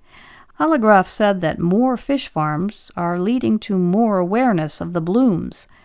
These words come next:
Because they send huge volumes of nutrients into nearshore waters,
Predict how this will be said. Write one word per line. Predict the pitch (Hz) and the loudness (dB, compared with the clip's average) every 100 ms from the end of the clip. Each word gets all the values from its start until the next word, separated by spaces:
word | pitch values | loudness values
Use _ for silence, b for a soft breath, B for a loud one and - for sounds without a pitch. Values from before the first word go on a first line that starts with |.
| b b b - | b b b -12
Because | 165 180 175 | -2 0 0
they | 175 156 | -2 -6
send | 147 - 180 170 156 | -6 -2 0 0 -2
huge | - 202 190 170 | -4 -4 -2 -2
volumes | 156 160 165 175 160 160 156 | -4 0 2 2 0 -4 -6
of | 160 156 | -8 -2
nutrients | 165 180 190 - 160 151 151 | 0 2 0 -4 -4 -4 -8
into | - 190 185 | -4 -2 0
nearshore | 165 165 170 170 160 151 | 0 0 -2 -4 -4 -4
waters, | 156 175 180 160 151 | -2 0 0 0 -4